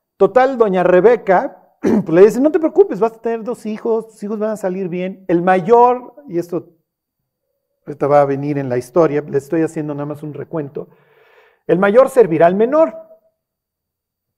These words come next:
Este, ok, eso no, no debe de ser, no es lo que se hace. El primogénito suele ser el que hereda la casa del padre, etcétera.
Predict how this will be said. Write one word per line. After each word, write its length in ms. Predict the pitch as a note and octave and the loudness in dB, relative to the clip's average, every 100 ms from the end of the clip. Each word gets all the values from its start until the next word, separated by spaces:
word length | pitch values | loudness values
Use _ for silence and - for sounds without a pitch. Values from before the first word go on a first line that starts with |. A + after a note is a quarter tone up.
| _ | _
Este, 920 | D3+ C3+ - - B2+ A#2+ A#2+ A2+ A2 _ _ _ - | -2 -2 -2 -6 -6 -6 -8 -12 -18 _ _ _ -18
ok, 180 | - | 2
eso 380 | A3+ B3+ G3 G#3 | 4 4 2 -2
no, 380 | E3 F3 F3+ F3+ | -4 -4 -4 -4
no 300 | D#3+ E3 G3+ | -4 0 4
debe 280 | G#3 G3+ F#3 | 6 6 4
de 140 | D#3 | 2
ser, 440 | C#3 - F3 F3 E3 | 0 -2 0 0 -4
no 300 | D#3+ E3 E3+ | -4 -2 -2
es 120 | D#3 | -2
lo 160 | D#3 | -2
que 140 | - C3 | -4 -10
se 200 | - F3 | -4 -2
hace. 440 | D3 - - - - | -4 -6 -12 -12 -14
El 120 | - | -16
primogénito 720 | C#3 C3 C3 E3 D#3 D3+ C#3 | -14 -14 -8 -8 -8 -8 -8
suele 300 | - D3+ C#3+ | -4 -4 -4
ser 240 | C#3+ C#3+ | -2 -2
el 140 | C3+ B2 | -2 -6
que 240 | - A2 _ _ _ _ _ _ _ | -14 -16 _ _ _ _ _ _ _
hereda 300 | C#3 D3 D#3 | 2 4 6
la 160 | D3+ C#3 | 4 2
casa 260 | D#3 C#3 C#3 | -2 -4 -4
del 160 | B2 | -6
padre, 420 | - D#3 C#3+ D3+ C3+ | -4 -2 0 0 -2
etcétera. 720 | - C#3 C#3 D3 D3 D3 | 0 0 2 0 -2 -6